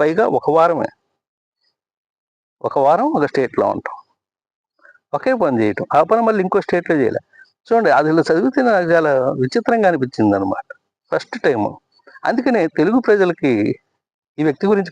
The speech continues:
పరిచయం చేయాలి, ఈ జువన్ అశ్వ మిశ్రా గురించి అని చెప్పి ఈ పుస్తకం గురించి మీకు చెప్పాను అనమాట. ఈ రచయిత, ఈ వ్యక్తి, ఈ adventurous man should be introduced to our Telugu people అని చెప్పి I have delivered these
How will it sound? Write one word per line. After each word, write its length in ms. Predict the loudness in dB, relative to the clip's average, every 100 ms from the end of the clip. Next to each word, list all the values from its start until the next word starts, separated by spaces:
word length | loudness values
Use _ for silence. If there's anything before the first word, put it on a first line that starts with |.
| -4
పరిచయం 340 | -2 0 2
చేయాలి, 360 | 2 0 -2 -4
ఈ 100 | -4
జువన్ 300 | -2 0 0
అశ్వ 260 | -2 -2 -2
మిశ్రా 320 | -2 -2 -2
గురించి 420 | 2 2 0 0
అని 160 | 0 0
చెప్పి 260 | -2 -4 -8 _ -20 -20 -20 -20 -14 -4
ఈ 80 | -2
పుస్తకం 360 | -2 0 2
గురించి 260 | 2 0 0
మీకు 260 | -2 -2
చెప్పాను 400 | -4 -2 0 0
అనమాట. 200 | -2 -2 -6 -10 -4
ఈ 80 | 0
రచయిత, 540 | 0 0 -2 0 0 0
ఈ 140 | 0
వ్యక్తి, 540 | 0 -2 -2 0 -2 -4 -16 -20 _
ఈ 60 | -2
adventurous 540 | 0 0 0 0 -2 0 0
man 140 | 0
should 280 | -2 -4 -4 0
be 400 | 2 4 4 4
introduced 500 | 0 -2 0 0 0 0
to 60 | 0
our 180 | 0 -4
Telugu 380 | -2 0 2
people 400 | 2 0 0 0
అని 180 | 0 0
చెప్పి 440 | -2 0 0 0 -6 -16 _ _ _ _ _ _ _ _ _ _ -8
I 200 | -4 0
have 480 | 2 4 2 -2 -4 -2
delivered 300 | 0 2 0
these 180 | 0 -2